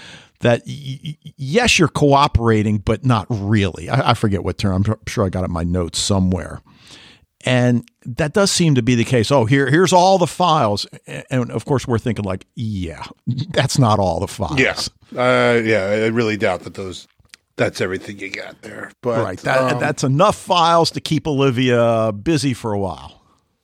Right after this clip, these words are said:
Speaker 2: Yeah, a-, and, you know, that's part of what I, I liked about this,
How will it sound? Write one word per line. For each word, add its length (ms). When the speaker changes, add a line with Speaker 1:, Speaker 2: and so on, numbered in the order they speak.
Speaker 2:
Yeah, 240
a-, 240
and, 300
you 100
know, 80
that's 220
part 360
of 440
what 420
I, 80
I 40
liked 360
about 320
this, 420